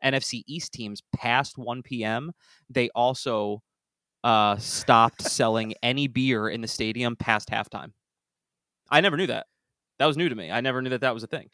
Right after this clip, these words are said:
Speaker 1: So shit got
Speaker 2: I
Speaker 1: so
Speaker 2: mean
Speaker 1: crazy that they had to petition the league and say, "Please give us earlier games," because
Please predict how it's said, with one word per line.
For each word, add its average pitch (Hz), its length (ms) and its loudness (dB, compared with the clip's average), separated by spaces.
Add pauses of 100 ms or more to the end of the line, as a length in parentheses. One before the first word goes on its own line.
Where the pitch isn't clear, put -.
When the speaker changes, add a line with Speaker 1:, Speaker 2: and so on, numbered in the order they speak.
(220)
Speaker 1:
So 160 220 -4
shit - 320 -6
got 143 260 -2 (100)
Speaker 2:
I 120 40 -2
Speaker 1:
so 139 100 0
Speaker 2:
mean 247 320 -2
Speaker 1:
crazy 160 540 -4 (220)
that 160 100 2
they 165 120 2
had 170 160 2
to 143 60 0
petition - 380 -6
the 170 60 -6
league 160 140 -4
and 127 100 -10
say, 117 120 -8
"Please 120 680 -12 (320)
give 139 180 -4
us 123 160 -6
earlier 107 380 -6
games," 110 340 -10
because 113 640 -6